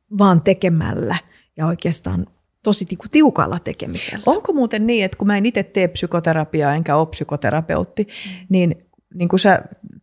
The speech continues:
Speaker 2: tie-, kun näitä kaikkia niinku psykoterapiasuuntauksia on niin monenlaisia,
Speaker 1: Mm.
Speaker 2: niin onko kaikissa psykoterapian suuntauksissa, puhutaanko s-, niissä niinku tapausjäsennyksestä niinku tällä termillä tai ylipäätänsä?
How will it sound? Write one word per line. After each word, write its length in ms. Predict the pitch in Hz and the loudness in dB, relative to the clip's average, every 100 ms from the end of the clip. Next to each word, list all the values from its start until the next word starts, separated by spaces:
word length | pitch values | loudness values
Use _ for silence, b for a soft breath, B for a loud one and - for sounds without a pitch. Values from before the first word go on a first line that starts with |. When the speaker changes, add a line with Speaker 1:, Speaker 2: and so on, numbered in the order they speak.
| _ _ - | _ _ 0
Speaker 2:
tie-, 220 | 208 - - - | 4 4 2 0
kun 120 | 185 | 2
näitä 220 | 185 180 - 165 | 2 0 -8 0
kaikkia 380 | 202 202 190 170 | 2 2 2 0
niinku 480 | 170 165 160 - _ _ | 0 0 0 -2 _ _
psykoterapiasuuntauksia 1400 | - 202 202 190 156 160 165 165 196 170 165 208 - 160 | 0 2 2 2 0 2 0 2 2 2 2 0 0 -2
on 80 | 156 | -2
niin 100 | 156 | 0
monenlaisia, 840 | 160 156 156 - - 196 - 220 208 B B | 0 0 -2 -4 -4 -4 -4 -6 -10 B B
Speaker 1:
Mm. 40 | 190 190 202 | -4 -4 -4
Speaker 2:
niin 160 | 185 - | -4 0
onko 340 | 233 359 - 262 | 2 2 0 -2
kaikissa 1080 | - - 285 339 220 - - 175 - - | -4 -2 2 4 2 -4 -4 -2 0 0
psykoterapian 880 | 165 - 185 175 165 156 156 151 151 | 0 0 0 0 0 -2 0 0 0
suuntauksissa, 880 | 160 170 151 135 139 - - 160 170 | 2 0 0 0 0 -2 -4 -4 -2
puhutaanko 640 | 240 214 180 139 113 151 | 2 2 2 0 0 -4
s-, 120 | - - | -6 -4
niissä 340 | 143 156 - | -2 -2 -2
niinku 220 | 165 160 | -4 -6
tapausjäsennyksestä 1500 | 160 165 165 - 170 - 156 160 90 - - - - - 180 | -2 -2 0 -2 -4 0 0 0 -4 -8 -10 -6 -6 -4 -2
niinku 260 | 160 156 156 | 0 0 -2
tällä 340 | 175 160 151 | 2 2 2
termillä 560 | 160 180 135 - - - | 0 0 0 -2 -6 -6
tai 180 | - - | -2 0
ylipäätänsä? 720 | 85 - 85 85 - 190 | 0 -2 -4 -4 -4 -6